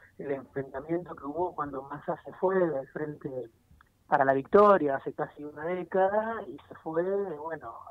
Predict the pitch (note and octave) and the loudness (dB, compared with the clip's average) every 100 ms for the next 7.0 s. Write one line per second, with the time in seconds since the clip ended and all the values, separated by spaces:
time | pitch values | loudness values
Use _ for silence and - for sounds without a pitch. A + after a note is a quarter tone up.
0 | - - - D3+ D3+ D3 E3+ F3 F3+ D#3+ | -10 -2 2 2 2 0 2 2 2 -2
1 | C3+ B2 - _ - - - - - - | -4 -6 -14 _ -20 -20 -20 -18 -12 2
2 | F3 G3+ F3+ - E3 D#3 D#3+ E3+ E3+ C#3+ | 6 8 6 4 0 0 -6 -4 -4 -8
3 | D3 D3 D#3+ F#3+ F3+ F3+ F#3+ G3+ F#3+ - | -12 -10 -10 -8 -8 -8 -8 -8 -10 -12
4 | E3+ D3 - C#3 D#3+ D#3 C3+ C3+ C3 - | -12 -12 -14 0 2 2 -2 -6 -2 4
5 | G#3 G3 D#3 C3+ C#3 C3+ C#3+ - D3 D#3+ | 4 6 0 0 -2 -4 -10 -14 -6 -2
6 | D#3+ F3+ D3 C3+ C#3 C3 C#3+ C#3 C3+ D3 | -2 -4 -8 -8 -8 -6 -4 -4 -4 -4